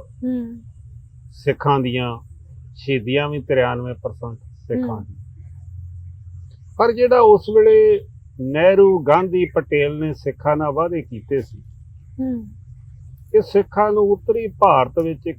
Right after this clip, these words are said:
Speaker 2: ਅਜਿਹਾ ਖਿੱਤਾ ਦਿੱਤਾ ਜਾਊਗਾ ਜਿੱਥੇ ਸਿੱਖ ਵੀ ਆਪਣੀ ਆਜ਼ਾਦੀ ਦਾ ਡਿੱਗ ਮਾਣ ਸਕਣ।
Speaker 1: ਹੂੰ।
Speaker 2: ਇਹ ਜਿਹੜੇ ਵਾਅਦੇ ਸੀ,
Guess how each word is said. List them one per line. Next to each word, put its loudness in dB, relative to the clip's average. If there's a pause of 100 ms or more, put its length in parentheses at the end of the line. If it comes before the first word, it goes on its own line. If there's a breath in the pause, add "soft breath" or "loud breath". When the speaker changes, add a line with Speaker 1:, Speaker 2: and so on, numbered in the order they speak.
Speaker 2:
ਅਜਿਹਾ 0
ਖਿੱਤਾ -4
ਦਿੱਤਾ -2
ਜਾਊਗਾ -4 (680)
ਜਿੱਥੇ -2
ਸਿੱਖ -2
ਵੀ -6
ਆਪਣੀ -6
ਆਜ਼ਾਦੀ -4
ਦਾ -6
ਡਿੱਗ -14
ਮਾਣ -12
ਸਕਣ। -12 (300)
Speaker 1:
ਹੂੰ। -6 (1800)
Speaker 2:
ਇਹ -6
ਜਿਹੜੇ 4
ਵਾਅਦੇ 6
ਸੀ, -4